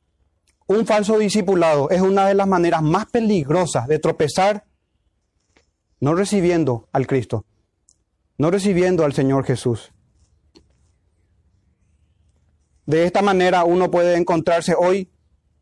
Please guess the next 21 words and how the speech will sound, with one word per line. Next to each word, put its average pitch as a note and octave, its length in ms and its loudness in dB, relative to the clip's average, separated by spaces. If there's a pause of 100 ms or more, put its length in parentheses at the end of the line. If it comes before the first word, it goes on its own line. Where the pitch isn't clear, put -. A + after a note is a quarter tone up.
(100)
cualquiera G#3 420 0
de A3+ 80 0
nosotros, D3+ 560 -2 (100)
siguiendo F#3 680 0
a D#3 280 2
otro E3+ 500 0 (280)
Jesús, A2+ 480 -4
a D#3 100 0
otro G3+ 300 0
Cristo. B2+ 440 -4 (1600)
Y E3+ 120 0
eso F3+ 240 2
ocurre E3+ 460 0
cuando E3 240 0
estamos E3+ 400 0
en E3 80 2
un F3+ 100 0
discipulado D#3+ 840 0
sin F#3+ 320 0
costo. B2+ 460 -2 (1000)
El G3 240 0